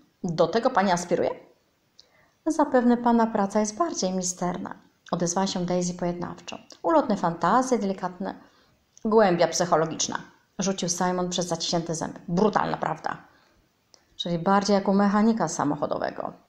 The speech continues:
zauważył jego ojciec sucho. Nie sądzę, że możesz to zrozumieć, nadąsał się w odpowiedzi Simon.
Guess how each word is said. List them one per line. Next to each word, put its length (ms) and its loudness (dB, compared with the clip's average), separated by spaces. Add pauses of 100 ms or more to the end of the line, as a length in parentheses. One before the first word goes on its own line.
(120)
zauważył 500 -2
jego 220 -2
ojciec 360 -8
sucho. 300 -16 (920)
Nie 240 6
sądzę, 380 4
że 120 2
możesz 260 2
to 120 2
zrozumieć, 840 -2 (140)
nadąsał 520 0
się 140 -2
w 60 -6
odpowiedzi 440 -8
Simon. 480 -10